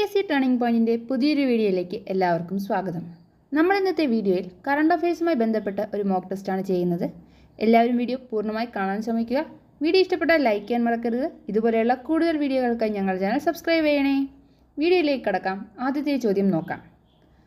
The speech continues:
രണ്ടായിരത്തി ഇരുപത്തിനാലിൽ റാംസാർ സൈറ്റായി പ്രഖ്യാപിച്ച അഘനാശിനി അഴിമുഖം ഏത്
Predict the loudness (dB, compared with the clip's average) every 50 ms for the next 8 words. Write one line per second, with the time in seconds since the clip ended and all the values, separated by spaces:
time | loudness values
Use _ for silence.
0 | _ _ _ _ _ _ -2 0 2 4 4 4 4 4 2 0 -2 -4 -4 -6
1 | -6 -4 -4 -4 -2 0 0 0 0 -2 -2 -2 -2 -4 -6 -10 -12 -16 -20 -20
2 | _ _ _ _ -6 -2 0 2 4 4 4 2 2 2 2 2 2 0 0 2
3 | 2 2 2 2 0 -2 -2 -4 -10 -20 -14 -6 -4 -4 -4 -2 0 2 2 2
4 | 2 0 -2 -4 -6 -6 -6 -14 -14 -8 -6 -6 -4 0 2 2 4 4 2 0
5 | 0 0 0 0 0 -2 -4 -4 -2 -2 0 0 0 0 0 0 -2 -4 -6 -14
6 | -20 _ _ _ _ _ _ _ _ -4 -2 0 2 2 2 2